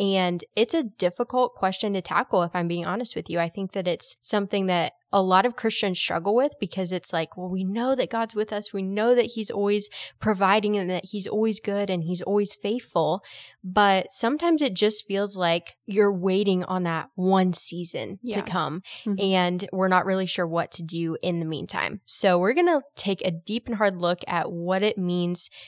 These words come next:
Speaker 1: to wait well and how we practically do that. So let's just jump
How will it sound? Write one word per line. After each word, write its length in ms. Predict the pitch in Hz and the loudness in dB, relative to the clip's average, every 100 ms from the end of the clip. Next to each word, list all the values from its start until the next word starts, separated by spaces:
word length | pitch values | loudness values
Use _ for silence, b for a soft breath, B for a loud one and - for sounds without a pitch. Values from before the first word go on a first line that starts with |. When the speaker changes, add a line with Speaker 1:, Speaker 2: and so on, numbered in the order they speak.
| _ | _
Speaker 1:
to 120 | - | -4
wait 360 | 185 175 175 180 | -2 0 0 -2
well 460 | 180 170 165 160 160 | -4 -2 0 0 -2
and 160 | 185 170 | -2 -2
how 140 | 180 175 | 0 0
we 100 | 170 | 0
practically 640 | - 170 - 160 - 156 | -4 -6 -6 -12 -12 -12
do 220 | - - | -10 -4
that. 260 | - - - B B - | 2 2 0 B B 2
So 160 | 247 | 8
let's 200 | 247 - | 8 8
just 220 | - 294 - | 4 2 4
jump 240 | 226 208 | 4 4